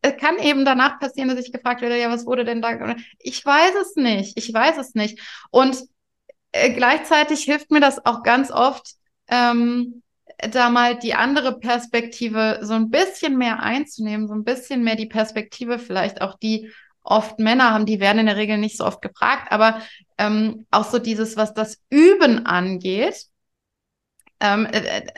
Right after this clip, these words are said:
da habe ich so eine ganz krasse Geschichte im Kopf, ähm, und zwar als unser, äh, unser Schulkind, äh, schon sechs Wochen in die Schule ging, ähm, und mein Mann hat morgens sich immer gekümmert, dass er in die Schule gegangen ist und hat ihn auch gebracht.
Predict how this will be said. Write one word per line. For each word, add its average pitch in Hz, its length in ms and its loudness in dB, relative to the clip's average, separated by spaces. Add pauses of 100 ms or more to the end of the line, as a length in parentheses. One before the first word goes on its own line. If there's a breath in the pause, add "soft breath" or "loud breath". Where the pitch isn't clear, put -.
(140)
da 208 200 2
habe 262 140 4
ich 262 60 -4
so 240 120 -2
eine 269 260 2
ganz 277 240 2
krasse 302 360 -6
Geschichte 247 460 -6
im 220 160 -2
Kopf, 226 460 -2 (440 loud breath)
ähm, 220 420 2
und 233 160 0
zwar 233 360 2
als 226 200 -2
unser, 220 680 -2
äh, 220 320 -2
unser 214 240 0
Schulkind, 254 800 -2
äh, - 340 -10 (120)
schon 226 260 -2
sechs 226 280 -2
Wochen 233 260 0
in 220 120 -2
die 214 80 -2
Schule 233 300 -4
ging, 220 360 -6 (420 loud breath)
ähm, 214 420 2
und 220 240 -4
mein 220 180 4
Mann 233 220 2
hat 240 160 0
morgens 202 480 0
sich 196 240 -10
immer 202 180 -2
gekümmert, 202 500 -6
dass 208 140 -6
er - 140 -4
in 202 80 -2
die 202 80 -4
Schule 202 560 -4
gegangen 190 320 -4
ist 202 140 -6
und 208 80 -2
hat 208 100 -4
ihn 196 120 -4
auch 196 120 -4
gebracht. 196 440 -2